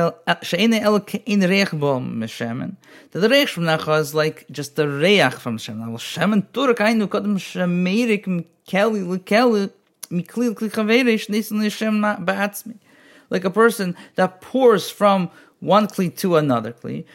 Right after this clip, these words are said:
that he gives the actual Shem, that he pours the actual Shem into it. Vupi Mashkos, B'kamach, the Ramas, Teretziv, Lon, Chulu, B'Parsha, Bracha.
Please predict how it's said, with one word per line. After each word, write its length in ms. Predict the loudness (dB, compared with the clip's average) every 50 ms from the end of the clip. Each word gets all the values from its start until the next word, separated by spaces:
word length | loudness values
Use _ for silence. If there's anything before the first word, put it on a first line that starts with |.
| -20 _
that 120 | -6 -2 -2
he 80 | -2
gives 200 | 0 -2 -2 -2
the 80 | -2 -2
actual 400 | 0 0 0 0 0 -2 -2 -2
Shem, 380 | 0 0 2 2 2 2 2
that 100 | 0 2
he 100 | 2 2
pours 220 | 0 0 0 0 0
the 80 | 0
actual 240 | -2 -4 -4 -6 -8
Shem 340 | -4 -2 -2 0 0 0 0
into 240 | -2 -2 -4 -6 -12
it. 240 | -20 -20 _ _ _ _ _ _ _
Vupi 300 | -6 -2 -2 0 -2 -2
Mashkos, 480 | -6 -8 -6 0 2 2 2 0 -2
B'kamach, 480 | -12 -10 -4 0 2 2 2 0 -4 -16 _ _ _ -20 -20 -20 _ _
the 100 | -6 -2
Ramas, 240 | 2 2 2 2 2 -2
Teretziv, 440 | -2 -2 0 0 -2 -6 -6 -4 -2
Lon, 260 | 0 0 0 -2 -4
Chulu, 380 | -6 -2 -2 0 0 0 -2 0
B'Parsha, 420 | 0 0 2 2 2 2 2 2
Bracha. 320 | 0 -8 -10 -10 -16 -20